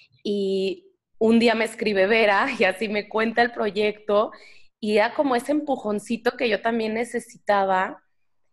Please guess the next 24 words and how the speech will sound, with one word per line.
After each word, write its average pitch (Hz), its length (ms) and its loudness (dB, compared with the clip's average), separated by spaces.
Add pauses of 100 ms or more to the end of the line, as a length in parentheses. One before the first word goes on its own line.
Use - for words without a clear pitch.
y 226 120 0
entonces 226 580 2
empezamos 240 520 0
a 277 40 2
hacer 226 200 0
súper 240 300 0
buena 214 240 2
mancuerna. 220 600 0
Yo 240 120 0
hago 277 200 2
esto, 269 260 0
yo 240 140 0
hago 269 160 -2
el 277 100 -2
otro. 262 320 -4 (140)
En 220 120 -4
menos 269 300 -2
de 247 100 -12
una 247 120 -2
semana 208 400 -4
ya 196 120 -4
teníamos 190 440 -6
armado 175 420 -8
todo, 160 280 -6